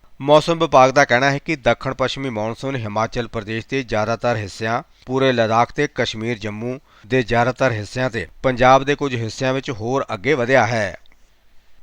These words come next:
ਏਅਰ ਇੰਡੀਆ ਦੀਆਂ ਉਡਾਣਾਂ 'ਚ ਲਗਾਤਾਰ ਹੋ ਰਹੀਆਂ ਦਿੱਕਤਾਂ ਦਰਮਿਆਨ ਹਵਾਬਾਜ਼ੀ ਬਾਰੇ ਮੰਤਰਾਲੇ ਦੀ ਨੇਮਬੰਦ ਸੰਸਥਾ ਸ਼ਹਿਰੀ ਹਵਾਬਾਜ਼ੀ ਡਾਇਰੈਕਟੋਰੇਟ ਜਨਰਲ ਡੀ ਜੀ ਸੀ ਏ ਨੇ ਹਵਾਈ ਕੰਪਨੀ ਨੂੰ ਚੇਤਾਵਨੀ ਦਿੰਦਿਆਂ ਕਿਹਾ ਹੈ ਕਿ ਜੇਕਰ ਉਡਾਣਾਂ ਵਿੱਚ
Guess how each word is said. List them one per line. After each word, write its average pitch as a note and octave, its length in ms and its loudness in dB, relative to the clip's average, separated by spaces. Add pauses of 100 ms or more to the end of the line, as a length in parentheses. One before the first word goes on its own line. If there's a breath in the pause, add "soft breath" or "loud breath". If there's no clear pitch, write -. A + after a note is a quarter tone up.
(140)
ਏਅਰ E3+ 220 10
ਇੰਡੀਆ D3+ 420 4
ਦੀਆਂ D#3 220 6
ਉਡਾਣਾਂ C3 420 2
'ਚ D#3+ 100 -2
ਲਗਾਤਾਰ C3+ 560 4
ਹੋ A#2 220 -4
ਰਹੀਆਂ C3+ 240 0
ਦਿੱਕਤਾਂ A#2+ 420 -2
ਦਰਮਿਆਨ A2 420 -2
ਹਵਾਬਾਜ਼ੀ B2 560 0
ਬਾਰੇ A#2 260 0
ਮੰਤਰਾਲੇ A2+ 640 -2
ਦੀ B2+ 220 -2
ਨੇਮਬੰਦ A#2+ 580 -2
ਸੰਸਥਾ A#2 440 -2
ਸ਼ਹਿਰੀ B2 340 -2
ਹਵਾਬਾਜ਼ੀ A2+ 520 -4
ਡਾਇਰੈਕਟੋਰੇਟ B2+ 760 -2
ਜਨਰਲ A2+ 480 -4 (220 soft breath)
ਡੀ A#2+ 200 0
ਜੀ D3+ 160 2
ਸੀ C3+ 260 -4
ਏ D3 120 4
ਨੇ D3 220 2 (200)
ਹਵਾਈ B2+ 280 2
ਕੰਪਨੀ B2+ 440 -4
ਨੂੰ D3 140 -4
ਚੇਤਾਵਨੀ B2 560 0
ਦਿੰਦਿਆਂ A#2 300 0
ਕਿਹਾ A2 160 -2
ਹੈ B2+ 80 0
ਕਿ D#3 160 -4
ਜੇਕਰ B2 360 0
ਉਡਾਣਾਂ A2 480 -2
ਵਿੱਚ B2 160 -4